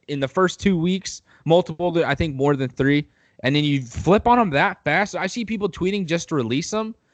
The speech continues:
that he needs to retire. And luckily, Frank Reich comes out today and goes, "Hey,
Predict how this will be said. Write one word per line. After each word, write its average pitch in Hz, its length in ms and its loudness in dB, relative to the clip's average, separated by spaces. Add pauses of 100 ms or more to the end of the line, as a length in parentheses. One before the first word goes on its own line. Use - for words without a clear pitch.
(160)
that 143 120 2
he 147 80 -2
needs 165 260 -2
to 170 80 0
retire. 147 680 2 (220)
And 127 200 -4
luckily, 185 380 2
Frank 180 320 -4
Reich 175 220 2
comes 160 160 -2
out 160 140 0
today 147 280 -2
and 156 80 -4
goes, 120 200 0
"Hey, 127 280 -2